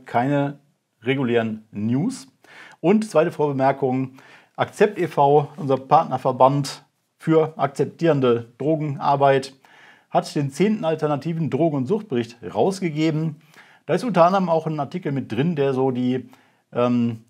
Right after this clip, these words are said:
Vorgänge beleuchtet, seit die Ampelkoalition den, äh, Koalitionsvertrag vorgestellt hat und gesagt hat, wir wollen Cannabis legalisieren,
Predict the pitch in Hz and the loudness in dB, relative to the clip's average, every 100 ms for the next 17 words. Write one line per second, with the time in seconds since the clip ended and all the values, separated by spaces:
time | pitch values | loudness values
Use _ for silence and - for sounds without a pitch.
0 | _ - 156 156 151 131 120 117 156 160 | _ 0 2 4 0 0 2 4 4 0
1 | 156 147 - 107 127 143 - - _ 127 | -4 -4 -4 2 2 0 -10 -20 _ -4
2 | 123 127 131 139 131 127 123 - 127 123 | -2 -2 -4 -4 0 0 0 0 -2 0
3 | 113 113 117 110 110 104 117 110 139 147 | 0 -2 -4 -4 -4 -6 -4 -2 -2 -2
4 | 139 - 131 135 185 165 151 139 139 143 | -4 2 2 4 2 2 2 2 2 0
5 | 131 123 123 113 135 135 117 123 123 120 | 0 -4 -4 -2 -2 -2 -2 2 2 2
6 | 139 135 123 131 120 107 104 170 180 | 0 0 -2 -2 0 0 2 2 2